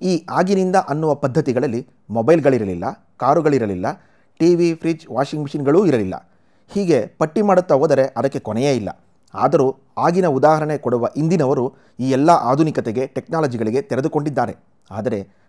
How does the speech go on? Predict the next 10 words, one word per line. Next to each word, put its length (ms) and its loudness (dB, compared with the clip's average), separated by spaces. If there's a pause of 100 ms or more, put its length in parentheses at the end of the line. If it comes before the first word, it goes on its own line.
(100)
ಪದ್ಧತಿ, 560 -2
ನಿಯಮ, 360 -4 (260)
ಮೂಢನಂಬಿಕೆಗಳ 640 -2
ವಿಚಾರ 280 -4
ಬಂದಾಗ 320 -8
ಮಾತ್ರ 320 -10 (320)
ಆಗಿನ 300 -4
ನೆಪ 200 -6
ಹೂಡುತ್ತಾರೆ. 580 -4 (380)
ಇದು 300 -4